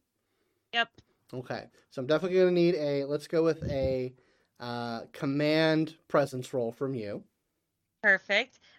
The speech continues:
Speaker 1: Uh, I assume my striking looks is going to
Speaker 2: Yeah, it,
Speaker 1: apply?
Speaker 2: it, it'll apply.
Speaker 1: And
Speaker 2: Uh,
Speaker 1: my name and the lights?
Speaker 2: Uh, yeah, sure, it'll apply too.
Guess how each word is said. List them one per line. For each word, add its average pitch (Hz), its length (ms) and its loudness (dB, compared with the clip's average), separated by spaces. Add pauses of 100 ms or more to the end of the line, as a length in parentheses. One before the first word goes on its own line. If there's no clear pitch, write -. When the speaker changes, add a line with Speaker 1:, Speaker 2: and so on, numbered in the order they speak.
Speaker 1:
Uh, 185 380 6 (100)
I 190 300 -2
assume 208 280 -12
my 202 120 0
striking 202 400 -4
looks 190 220 -12
is 202 100 -14
going 196 220 -10
to 208 100 -12
Speaker 2:
Yeah, 196 60 -4
it, 135 100 -4
Speaker 1:
apply? 143 280 -6
Speaker 2:
it, 147 220 -10
it'll 147 300 4
apply. 139 460 0 (580)
Speaker 1:
And 208 160 2
Speaker 2:
Uh, - 60 0
Speaker 1:
my 196 120 8
name 196 240 0
and 185 120 -12
the 180 60 -8
lights? - 580 -2 (460)
Speaker 2:
Uh, 208 300 2
yeah, 254 240 4
sure, - 180 2
it'll 156 180 2
apply 143 260 -2
too. 104 300 -10